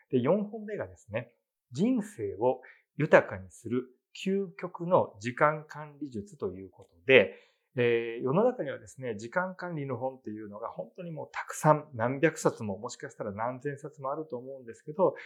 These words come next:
私がですね、いろいろな本を読んでも、ずーっと時間管理っていうのをどういうふうにやったらいいかなというふうに試した結果、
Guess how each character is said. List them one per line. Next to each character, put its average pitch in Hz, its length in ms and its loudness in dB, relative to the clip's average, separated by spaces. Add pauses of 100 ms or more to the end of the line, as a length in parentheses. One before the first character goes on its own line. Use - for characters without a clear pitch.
(260)
私 165 260 -2
が 180 100 -4
で 170 100 -10
す 160 100 -18
ね、 131 80 -6
い 123 40 -2
ろ 151 160 -2
い 156 40 -6
ろ 156 80 -8
な 151 100 -2
本 131 300 -4
を - 60 -6
読 110 140 -12
ん 107 60 -20
で 107 80 -8
も、 107 220 -6
ず 139 100 -10
ー 98 300 -8
っ - 40 -18
と 180 200 2 (160)
時 127 200 -4
間 175 220 4
管 185 240 -2
理 151 80 -2
っ - 40 -6
て - 120 -10
い 156 40 -6
う - 20 -8
の 156 80 -8
を 139 80 -8
ど 175 120 -2
う 208 40 2
い 202 80 -2
う - 20 -4
ふ 196 120 -10
う 175 40 -8
に 165 60 -10
や 165 80 -2
っ - 120 -14
た 160 100 -10
ら 156 60 -4
い 175 120 -6
い 156 60 -8
か 160 120 -6
な 170 240 -6
と 135 80 2
い 135 100 0
う 127 120 -12
ふ 147 60 -10
う 135 40 -8
に 120 160 -8 (240)
試 202 260 0
し 208 60 -10
た 135 100 0
結 123 220 -10 (100)
果、 143 280 8